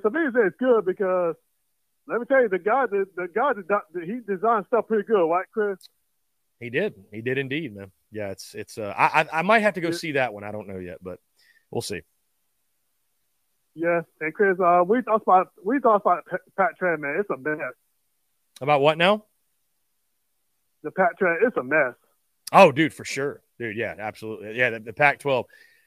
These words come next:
Speaker 2: I, I mean, Colorado going to the Big twelve, not totally shocking, but, uh, yeah, it's,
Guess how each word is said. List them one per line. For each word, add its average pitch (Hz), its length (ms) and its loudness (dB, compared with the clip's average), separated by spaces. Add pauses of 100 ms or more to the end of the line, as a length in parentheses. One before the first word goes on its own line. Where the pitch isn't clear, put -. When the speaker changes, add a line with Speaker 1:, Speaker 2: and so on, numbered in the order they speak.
Speaker 2:
I, 147 240 4
I 139 100 4
mean, 143 180 -2
Colorado 180 680 6
going 165 220 -4
to 185 60 -2
the 160 80 -6
Big 175 160 0
twelve, 170 180 -2
not 208 240 4
totally 190 340 2
shocking, 196 600 0
but, 131 240 -6
uh, 131 260 -4 (240)
yeah, 110 180 -8
it's, - 320 -16